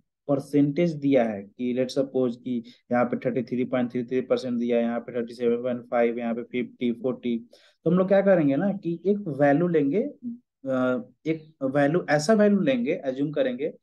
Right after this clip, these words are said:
जो कि percentages का जो fraction value है उससे वो cancel out हो जाए। मतलब जैसे एक example बताऊं, ये वाला थर्टी थ्री पॉइंट थ्री थ्री परसेंट का फ्रैक्शन value क्या होता है? वन बाई three। So we will assume those value is multiple of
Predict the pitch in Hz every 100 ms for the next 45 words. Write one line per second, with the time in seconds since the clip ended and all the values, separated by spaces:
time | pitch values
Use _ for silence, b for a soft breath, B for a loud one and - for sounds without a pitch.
0 | _ _ _ 123 151 151 139 208 - -
1 | _ _ _ - 139 - 139 139 147 202
2 | 202 190 202 202 135 - - 185 175 160
3 | 147 131 175 220 - _ 135 135 175 277
4 | - 143 139 147 131 110 107 98 101 107
5 | _ _ _ 123 127 135 131 131 127 135
6 | 127 123 123 127 120 135 131 127 123 _
7 | _ 117 120 120 117 120 120 120 127 131
8 | 139 131 147 135 135 135 131 131 131 -
9 | 127 - 143 139 139 156 123 107 101 98
10 | - _ _ - 123 127 127 131 120 117
11 | 113 _ _ _ _ - 143 175 202 208
12 | 143 139 127 147 208 277 - - - 139
13 | 202 220 165 151 165 170 180 170 143 135
14 | 143 185 175 208